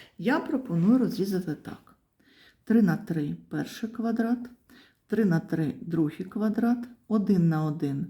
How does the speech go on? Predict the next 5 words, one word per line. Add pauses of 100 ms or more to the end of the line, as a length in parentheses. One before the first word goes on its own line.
(960)
третій
квадрат, (600)
один
на
один